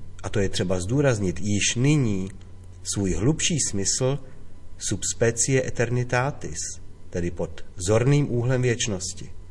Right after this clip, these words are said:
S očima upřenýma na tu polopřímku života, protaženou do nekonečna, na které zůstane pouze to, co obstojí, co bude trvat věčně,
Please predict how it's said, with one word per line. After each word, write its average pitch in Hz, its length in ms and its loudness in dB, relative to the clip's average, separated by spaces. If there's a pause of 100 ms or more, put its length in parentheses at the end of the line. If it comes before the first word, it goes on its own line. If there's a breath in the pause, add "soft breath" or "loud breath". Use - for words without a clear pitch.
(580 loud breath)
S - 140 0
očima 170 380 6
upřenýma 165 680 6
na 147 100 6
tu 143 140 2
polopřímku 147 760 6
života, 120 600 4 (640 loud breath)
protaženou 117 640 6
do 90 140 2
nekonečna, 110 920 0 (680)
na 104 80 4
které 117 340 8
zůstane 113 420 4
pouze 120 400 4
to, 113 240 4
co - 220 0
obstojí, 82 640 -2 (520 loud breath)
co 101 140 2
bude 117 240 6
trvat 117 500 0 (120)
věčně, 87 640 0